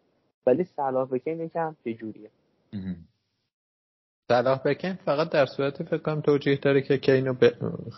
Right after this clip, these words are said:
Speaker 3: خیلی مطمئن باشی روش رو بخوای کاپیتان کنی.
Speaker 1: کاپش کنی، آره. درست.
Speaker 2: مهم. خیلی خوب. داریم نکته دیگه در مورد تاتنهام بگیم؟
Speaker 3: نه دیگه، فکر کنم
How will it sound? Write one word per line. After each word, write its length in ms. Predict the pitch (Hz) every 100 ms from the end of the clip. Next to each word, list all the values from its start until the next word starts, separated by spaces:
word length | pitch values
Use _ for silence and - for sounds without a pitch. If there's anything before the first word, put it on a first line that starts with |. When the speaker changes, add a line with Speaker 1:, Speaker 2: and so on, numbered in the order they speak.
| -
Speaker 3:
خیلی 300 | 113 127 127
مطمئن 560 | 117 98 101 98 104
باشی 240 | 110 107 113
روش 260 | 110 101
رو 120 | - 101
بخوای 300 | 95 - 92
کاپیتان 540 | - - - - -
کنی. 140 | - - _ _ -
Speaker 1:
کاپش 380 | 135 _ 113 -
کنی، 240 | 113 104 -
آره. 180 | 113 104 104 104 _
درست. 160 | 107 - _ _ _ _ _ _
Speaker 2:
مهم. 260 | 98 92 87 _ _ _ _ _ _ _ _ _ _ -
خیلی 280 | 113 135
خوب. 220 | 147 139 - _ _ _ _ _ _ _ _
داریم 280 | 110 131 143
نکته 260 | 131 131 120
دیگه 240 | 117 117
در 200 | 113 110
مورد 120 | 110
تاتنهام 480 | 110 110 110 107 110
بگیم؟ 360 | 107 110 131 _ _ _ _ _ _ _ _ _ -
Speaker 3:
نه 260 | 113 113 120
دیگه، 320 | 120 131 101
فکر 240 | - -
کنم 280 | - 104 104